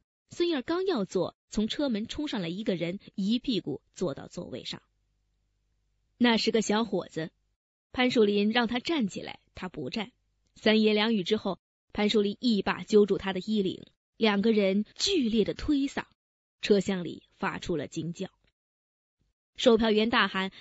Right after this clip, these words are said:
：“别打了，别打了！”孙燕儿糊里糊涂的被撞了几下，接着就见那小伙子鼻子里流血了，额头上的血口子像翻开的小嘴儿。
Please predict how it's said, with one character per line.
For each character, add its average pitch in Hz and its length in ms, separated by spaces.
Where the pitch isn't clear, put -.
：“别 277 360
打 262 240
了， 269 160
别 349 480
打 240 260
了！” 202 220
孙 359 240
燕 330 140
儿 - 20
糊 330 300
里 370 100
糊 254 220
涂 254 120
的 233 120
被 285 240
撞 339 340
了 - 80
几 - 160
下， - 240
接 - 220
着 175 180
就 208 180
见 190 140
那 180 120
小 190 260
伙 170 220
子 175 100
鼻 190 300
子 196 100
里 180 100
流 180 280
血 - 340
了， - 180
额 311 200
头 359 180
上 349 180
的 294 80
血 302 300
口 - 260
子 180 260
像 - 300
翻 185 420
开 170 220
的 165 80
小 170 320
嘴 - 120
儿。 - 140